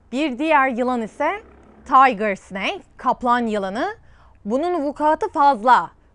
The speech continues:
Bu en çok görülen ta-, e, yılanlardan falan. Victoria'da da birkaç kere sanırım biz böyle bir uzaktan falan görmüş gibi olmuştuk.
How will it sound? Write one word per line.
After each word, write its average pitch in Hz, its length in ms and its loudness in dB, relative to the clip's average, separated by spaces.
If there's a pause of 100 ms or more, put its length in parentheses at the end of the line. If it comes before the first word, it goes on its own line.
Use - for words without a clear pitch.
Bu 294 180 -2
en 277 220 0
çok 277 280 -4
görülen 214 600 0
ta-, 214 300 -2
e, 220 260 -2
yılanlardan 214 1120 -2
falan. 359 320 -4
Victoria'da 262 580 0
da 285 160 -2
birkaç 240 360 -6
kere 254 360 -2 (260)
sanırım 247 380 -2
biz 220 160 -8
böyle 240 260 0
bir 262 260 -8
uzaktan 247 640 0
falan 247 380 -2
görmüş 233 400 -4
gibi 214 180 -8
olmuştuk. 196 640 -8